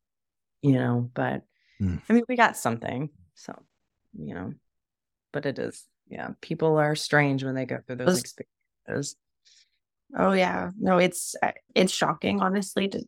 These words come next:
Speaker 3: the things that happen after someone passes away. And just, I actually had a very similar experience to what you're talking about with my husband's dad. So it's just,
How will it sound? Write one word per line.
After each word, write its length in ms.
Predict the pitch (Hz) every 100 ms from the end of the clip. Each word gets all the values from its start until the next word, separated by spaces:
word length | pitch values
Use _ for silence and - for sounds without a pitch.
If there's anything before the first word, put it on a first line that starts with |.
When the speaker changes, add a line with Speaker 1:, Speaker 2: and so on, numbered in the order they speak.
| _ -
Speaker 3:
the 100 | 175
things 260 | 170 160
that 120 | 165
happen 580 | 170 160 - - 190 180 - -
after 260 | 160 170
someone 280 | 170 175 170
passes 380 | 175 170 175 170
away. 280 | 170 170 160
And 120 | 165 160
just, 480 | - 139 - - - - _
I 60 | 156
actually 240 | 151 175
had 80 | 165
a 20 | 160
very 240 | 151 156
similar 380 | - 160 160 156
experience 760 | 147 - 156 165 180 185 -
to 120 | - 180
what 140 | -
you're 100 | -
talking 400 | 359 - - 208
about 260 | 202 202 180
with 140 | 185
my 160 | 170 175
husband's 540 | 247 175 180 170 160
dad. 280 | - 165 160
So 120 | - 147
it's 160 | -
just, 220 | 160 -